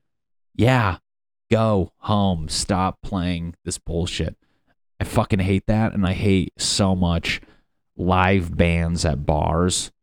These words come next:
Who honestly,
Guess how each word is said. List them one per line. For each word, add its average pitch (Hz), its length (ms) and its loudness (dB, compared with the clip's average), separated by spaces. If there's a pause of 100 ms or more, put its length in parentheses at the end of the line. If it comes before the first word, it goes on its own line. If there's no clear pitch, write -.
(1400)
Who 208 500 0 (500)
honestly, 113 840 2